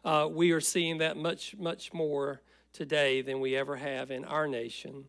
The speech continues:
Many Christians today are discouraged. They're overwhelmed. They need encouragement from our fellow believers.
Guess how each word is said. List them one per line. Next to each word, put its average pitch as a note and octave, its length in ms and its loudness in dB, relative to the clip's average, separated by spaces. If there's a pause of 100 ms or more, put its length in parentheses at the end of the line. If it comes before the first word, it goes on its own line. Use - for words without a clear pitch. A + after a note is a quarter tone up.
(480)
Many G3 240 6
Christians G3 640 2
today E3 580 4
are D3 240 -2
discouraged. E3+ 960 0
They're C#3+ 160 -2
overwhelmed. E3 1040 0 (640)
They F3 160 10
need G3 420 6
encouragement F#3 1040 4
from D#3+ 420 -2
our D3 280 4
fellow E3 640 2
believers. D#3 1040 0